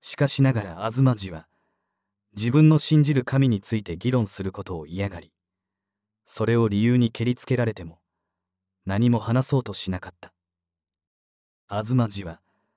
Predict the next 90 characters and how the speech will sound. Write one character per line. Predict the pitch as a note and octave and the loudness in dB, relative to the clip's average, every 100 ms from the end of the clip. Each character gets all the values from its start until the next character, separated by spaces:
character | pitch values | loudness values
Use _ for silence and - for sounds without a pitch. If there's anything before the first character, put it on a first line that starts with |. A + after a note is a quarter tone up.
| _ _ _ _ | _ _ _ _
服 | - - E3 | -10 -4 0
と | B2 | 0
呼 | G#2 | 0
ぶ | G#2 | 0
に | A2 | 0
は | E2 | -2
不 | - A#2+ | -6 -4
十 | A#2 D#3 | 2 4
分 | C3+ A2+ | 4 2
な | E2 | 0
白 | - G#2+ A#2+ | -4 -2 0
い | G#2+ | 0
布 | E2+ F2+ | -2 -4
を | F2 | -6
ま | E2 E2 | -8 -10
と | - | -14
い、 | D#2 _ _ _ _ _ _ _ _ _ _ - | -18 _ _ _ _ _ _ _ _ _ _ -2
ロ | A#2 D3+ | 2 4
ー | |
ド | D3+ | 4
ク | - | 2
ラ | D3 | 2
イ | D3 | 4
ブ | C3 | 2
号 | A#2+ A2 | 2 2
の | F2+ | 0
ボ | G#2 B2+ | 0 0
イ | |
ラ | C3 B2 | 2 0
ー | |
室 | - - | -2 -6
に | D#2+ | -6
乗 | D2+ F#2 | -4 -6
船 | G2 G2 F2+ | -6 -8 -8
し | - | -10
て、 | F2+ - _ _ _ _ _ _ _ _ _ - | -14 -20 _ _ _ _ _ _ _ _ _ -6
海 | C3+ C#3+ | -2 0
峡 | C#3+ C3+ | 2 2
植 | - B2+ | 0 2
民 | C#3+ C#3 | 4 4
地 | - F2+ | 2 -4
の | |
さ | E2 C3 | -4 -2
ら | C3+ | 0
に | G2 | 0
向 | E2+ F#2 | -4 -2
こ | B2 | -2
う | A2 | -2
か | F#2+ | -6
ら | D#2+ | -6
ロ | G#2 | 2
ン | C#3 | 4
ド | G#2+ | 4
ン | E2+ | -2
へ | D2+ | -8
や | D#2+ | -12
っ | E2 | -14
て | - | -16
き | - | -18
た。 | - - _ _ _ _ _ _ _ _ | -20 -20 _ _ _ _ _ _ _ _
若 | G#2 A2 C#3 | -4 -2 0
い | C3 | -2
時 | A2+ - | -4 -12
か | - | -14
ら、 | F#2 F2 _ _ _ _ _ _ _ A#2 | -16 -18 _ _ _ _ _ _ _ 0
ロ | C#3 | 4
ン | D#3+ | 6
ド | C3 | 6
ン | G#2 | 2
の | F2+ | -2
素 | - | -4
晴 | A2 C3 | -2 0
ら | |
し | B2+ | -2
さ | - | -6
と | G#2+ E2 | -8 -8
豊 | F#2+ - | -6 -4
か | C#3+ | -2
さ | B2 | 0
に | G2+ | -2
つ | - A2 | -4 -6
い | |
て | G2 E2+ | -6 -10
は | D2+ | -8
耳 | E2+ G#2+ C#3 | -4 2 2
に | A2+ | 0
し | - | -6
て | E2 | -12
い | D2+ | -16
た。 | - | -20